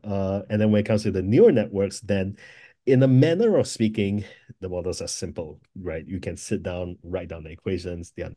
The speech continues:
not very hard. But then we start to lose a lot of interpretability when it comes to, "Hey, what the heck is this parameters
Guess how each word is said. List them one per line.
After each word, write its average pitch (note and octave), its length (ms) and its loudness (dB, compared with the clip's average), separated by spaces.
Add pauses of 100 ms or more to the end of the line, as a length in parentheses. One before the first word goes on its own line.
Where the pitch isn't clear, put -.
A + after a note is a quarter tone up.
(100)
not D#2+ 220 -16
very D2+ 200 -16
hard. D#2+ 340 -10 (400)
But G2+ 280 0
then G2 240 4
we F#2 100 0
start F#2 240 -4
to F2+ 60 -8
lose F#2 320 0
a D#2+ 60 -10
lot F2+ 380 0
of E2 100 -4
interpretability D#2+ 1120 -8
when D#2+ 200 -10
it D#2 60 -14
comes D#2 240 -12
to, D#2+ 120 -12
"Hey, E2 160 -6
what E2 380 -4
the - 80 -16
heck - 420 -12
is - 120 -14
this - 140 -12
parameters D#2 520 -16